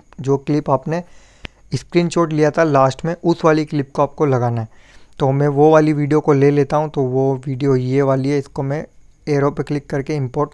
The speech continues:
कर लेता हूँ। अब यहाँ पे आप देखो ये जो लास्ट वाली क्लिप थी ये, ये है वो। अब यहाँ पे आप देखो ये वाला जो स्क्रीनशॉट था ना लास्ट वाला, इसमें आप जंप कर रहे हो तो आपका पोजीशन आपकी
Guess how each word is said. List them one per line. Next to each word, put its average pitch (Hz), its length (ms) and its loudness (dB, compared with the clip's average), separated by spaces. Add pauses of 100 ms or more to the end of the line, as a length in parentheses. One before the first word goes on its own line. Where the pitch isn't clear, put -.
कर 139 100 -2
लेता 123 300 -2
हूँ। 110 80 -8 (640)
अब 160 160 2
यहाँ 165 200 6
पे 185 120 4
आप 185 100 8
देखो 170 300 4
ये 170 140 6
जो 160 120 2
लास्ट 139 360 4
वाली 156 180 2
क्लिप 151 360 -2
थी 175 40 4
ये, 147 520 2
ये 135 240 2
है 135 140 2
वो। 143 280 -2 (300)
अब 143 200 -2
यहाँ 131 320 2 (100)
पे 180 80 6
आप 170 120 6
देखो 160 340 2
ये 131 260 2
वाला 160 220 8
जो 160 160 4
स्क्रीनशॉट 151 600 0
था 160 60 2
ना 165 80 2
लास्ट 139 360 2
वाला, 147 240 0 (360)
इसमें 170 240 0
आप 156 140 4
जंप 160 260 2
कर 160 160 4
रहे 160 100 4
हो 170 60 4
तो 170 120 0
आपका 160 280 2
पोजीशन 147 540 0
आपकी 160 320 0